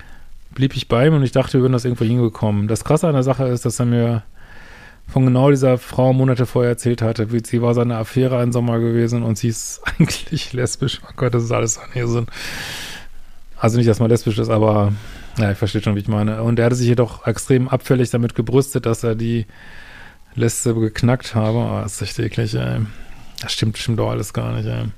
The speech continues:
Diese Zusammenhänge bekam ich eigentlich erst später raus. Ja, geht dann noch so weiter. Um es abzukürzen, es hat letztlich fast drei Jahre gedauert, bis ich mich komplett von ihm lösen konnte. Und das, obwohl ich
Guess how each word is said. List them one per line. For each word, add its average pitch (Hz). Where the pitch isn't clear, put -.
Diese 131
Zusammenhänge 131
bekam 127
ich 120
eigentlich 117
erst 110
später 110
raus. 104
Ja, 123
geht 123
dann 117
noch 117
so 113
weiter. 131
Um 131
es 131
abzukürzen, 151
es -
hat -
letztlich 127
fast -
drei 127
Jahre 131
gedauert, 135
bis 131
ich 120
mich 123
komplett 131
von 120
ihm 117
lösen 143
konnte. 131
Und 117
das, 127
obwohl 123
ich -